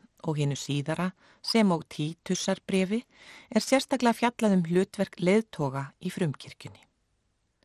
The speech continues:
Mikið vatn hefur runnið til sjávar síðan þá og reynsla kynslóðanna hefur mótað skipulag og starf kirkjunnar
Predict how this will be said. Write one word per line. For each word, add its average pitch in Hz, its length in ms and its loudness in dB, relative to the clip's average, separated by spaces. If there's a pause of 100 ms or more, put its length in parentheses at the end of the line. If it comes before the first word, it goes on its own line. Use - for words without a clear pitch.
(440)
Mikið 208 400 2
vatn 220 320 0
hefur 185 240 0
runnið 208 320 4
til 160 80 -2
sjávar 131 480 -6 (240)
síðan 143 400 -2
þá 113 140 -10 (100)
og - 720 -6
reynsla 214 400 2
kynslóðanna 202 800 2
hefur 180 320 -2
mótað 208 400 -2
skipulag 196 640 -2
og 156 80 -10
starf - 400 -4
kirkjunnar 139 560 -6